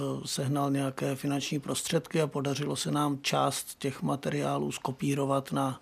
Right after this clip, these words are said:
C D nosiče. A když jsme tedy s kolegyní, eh, prováděli inventarizaci těch,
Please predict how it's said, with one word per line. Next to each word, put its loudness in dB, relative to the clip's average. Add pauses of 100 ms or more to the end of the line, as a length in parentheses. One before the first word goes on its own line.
C 0
D 2
nosiče. 4 (680)
A 12
když 2
jsme 4
tedy 4 (380)
s -6
kolegyní, 6
eh, -4
prováděli 8
inventarizaci 4
těch, 0